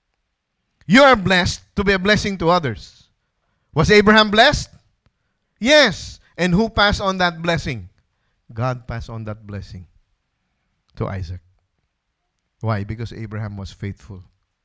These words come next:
God called Abraham out from the Chaldees and told him, "You will be a father of a great nation. All nations will be blessed through you.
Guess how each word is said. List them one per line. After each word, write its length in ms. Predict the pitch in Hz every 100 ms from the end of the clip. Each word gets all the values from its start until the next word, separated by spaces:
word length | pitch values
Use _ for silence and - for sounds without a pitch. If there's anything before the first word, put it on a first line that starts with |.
| _ _ _ _ _ _ _ _ _ _
God 400 | 127 139 139 127
called 320 | - 135 143 135
Abraham 580 | 143 135 120 127 127 117
out 260 | 113 104 - _ _ _ _ _ _ _ _ _ _ _ _ _ _ -
from 140 | 131
the 100 | 120
Chaldees 880 | - 131 131 123 117 98 - - _ _ _ _ _ _
and 240 | 101 107 104 _
told 260 | 147 165 160
him, 340 | 156 123 104 _ _ _ -
"You 180 | 120 131
will 140 | 131
be 140 | 127
a 60 | 113
father 380 | - 123 127 123
of 120 | 117
a 60 | 110
great 320 | 113 110 -
nation. 360 | 110 107 98
All 160 | 113 127
nations 480 | 123 131 135 120 120
will 160 | 110
be 160 | 107 110
blessed 500 | 101 110 104 - _
through 240 | - 107
you. 240 | 98 98